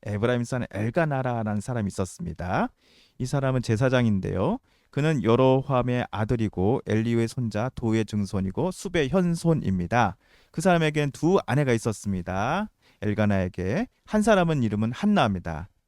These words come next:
또 한 사람의 이름은 브닌나입니다. 브닌나에게는 자식이 있었습니다. 반면 한나에게는 자식이 없었습니다. 육 절 보시면 여호와께서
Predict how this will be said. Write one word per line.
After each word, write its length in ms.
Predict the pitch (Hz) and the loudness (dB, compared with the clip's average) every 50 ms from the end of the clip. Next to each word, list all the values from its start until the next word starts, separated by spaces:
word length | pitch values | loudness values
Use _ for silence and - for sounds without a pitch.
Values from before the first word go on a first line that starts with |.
| _ _ - | _ _ -6
또 120 | 104 104 | -4 -2
한 160 | 113 131 131 | -2 -2 -4
사람의 320 | - 139 123 120 117 107 104 | -2 -2 -2 0 0 0 -2
이름은 340 | 98 98 95 104 151 160 - _ | -2 -2 -4 -4 -4 -4 -6 _
브닌나입니다. 1200 | - - 117 113 113 120 131 135 127 107 104 101 110 117 98 90 95 90 82 78 - 80 78 78 - _ _ _ _ _ _ _ _ _ - | -6 -2 0 2 2 2 2 2 0 0 0 0 0 -2 -2 -4 -4 -4 -4 -6 -8 -10 -10 -10 -12 _ _ _ _ _ _ _ _ _ -2
브닌나에게는 640 | 151 151 180 180 175 170 160 156 151 151 147 151 147 | 2 2 4 4 6 4 4 2 2 -2 -4 -4 -4
자식이 360 | - - 131 123 - 165 156 | -4 -4 -4 -4 -2 -2 -2
있었습니다. 880 | 131 - 131 123 - - 110 104 98 - 110 117 127 143 151 151 147 - _ _ _ | -2 -2 -2 -4 -4 -2 -2 -2 0 0 0 0 0 -2 -4 -6 -8 -12 _ _ _
반면 400 | - 87 101 101 107 139 196 208 _ _ _ | -8 -4 -4 -2 -2 -2 -4 -4 _ _ _
한나에게는 680 | - 202 196 196 180 151 127 110 98 95 107 160 214 - _ _ _ _ - | -2 0 2 4 4 2 2 2 0 -2 -2 -2 -2 -4 _ _ _ _ -16
자식이 640 | - - 85 90 - - 90 107 110 143 190 185 _ _ | -10 -10 -8 -8 -8 -10 -6 -4 -2 -2 -2 -4 _ _
없었습니다. 960 | - - 90 90 - - 135 131 - - 110 98 87 82 - 90 92 85 85 - _ _ _ _ _ _ _ _ _ _ _ _ _ _ _ - | -12 -10 -8 -8 -4 -2 -2 -2 -2 -2 -6 -6 -6 -4 -4 -4 -4 -4 -6 -10 _ _ _ _ _ _ _ _ _ _ _ _ _ _ _ -10
육 120 | 123 135 - | -10 -4 2
절 140 | - 202 208 | 4 4 6
보시면 400 | 185 185 180 - 185 180 180 165 | 6 2 0 0 0 0 0 2
여호와께서 680 | 131 135 151 165 170 - 165 156 151 - 151 143 147 143 | 4 6 6 4 4 2 -2 -4 -4 -2 -2 -2 -2 -2